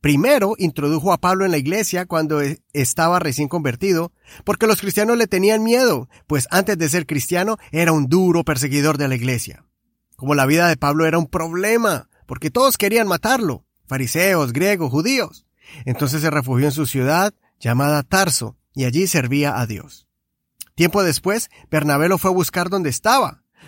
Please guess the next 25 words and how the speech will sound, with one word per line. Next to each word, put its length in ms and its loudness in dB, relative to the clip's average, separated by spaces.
Lo 100 0
invitó 320 0
para 200 2
que 140 0
lo 100 4
acompañara 580 0
en 60 0
su 160 0
misión 580 2
y 140 -4
le 160 0
permitió 640 0
que 120 -4
desarrollara 640 0
el 280 -2
don 240 2
de 100 0
la 120 2
enseñanza. 840 -4
Bernabé 440 2
sacó 280 0
a 40 0
Pablo 360 2
del 160 0
anonimato, 760 0